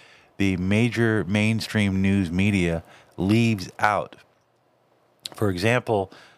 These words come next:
over the last couple of days, the stories that we're hearing about regularly on the nightly news have to do with, the, and they'll, they'll do this for a few days. They always talk about the weather, which the weather is the weather. Uh, and, and they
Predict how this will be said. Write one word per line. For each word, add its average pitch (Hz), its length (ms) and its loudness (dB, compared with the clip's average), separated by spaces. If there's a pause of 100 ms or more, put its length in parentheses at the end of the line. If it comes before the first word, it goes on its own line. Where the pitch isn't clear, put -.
(160)
over 104 200 2
the 98 100 0
last 113 300 2
couple 123 260 -2
of 101 80 -2
days, 92 320 0
the 90 80 -4
stories 113 360 0
that 95 100 -2
we're 92 180 -2
hearing 107 300 -2
about 90 380 0
regularly 98 460 -2
on 87 140 -2
the 90 60 -4
nightly 92 360 -2
news 101 460 -4 (500)
have 101 220 0
to 95 100 -10
do 98 260 -2
with, 87 240 -2 (480)
the, 90 140 -4
and 95 200 -2
they'll, 90 200 0 (100)
they'll 98 180 0
do 110 160 0
this 107 160 0
for 90 220 0
a 80 60 -4
few 160 240 0
days. 82 400 -2
They 80 100 -2
always 101 240 0
talk 104 240 -2
about 104 220 0
the 120 100 -2
weather, 92 360 0 (760)
which 90 360 -2
the - 140 -6
weather 98 320 2
is 82 140 -4
the 90 100 -4
weather. 90 380 0 (720)
Uh, 87 300 -2
and, 95 260 -2
and 92 400 -4
they 87 400 0